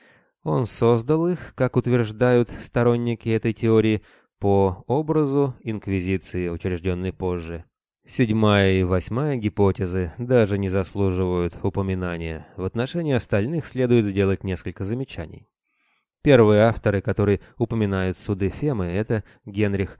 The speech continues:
Херворденский, монах-доминиканец, который осуждал их в период правления императора Чарльза четвёртого в середине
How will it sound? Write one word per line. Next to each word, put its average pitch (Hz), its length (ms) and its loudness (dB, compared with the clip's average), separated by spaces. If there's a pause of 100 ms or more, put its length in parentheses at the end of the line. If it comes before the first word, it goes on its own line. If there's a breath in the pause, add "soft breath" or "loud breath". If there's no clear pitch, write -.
Херворденский, 104 1200 0 (260 soft breath)
монах-доминиканец, 101 1400 -4 (320)
который 98 640 2
осуждал 101 640 -4
их 156 240 -4
в - 80 -18
период 107 400 2
правления 104 640 2
императора 98 600 0 (220 soft breath)
Чарльза 98 680 -4
четвёртого 92 760 0
в - 80 -18
середине 147 540 -4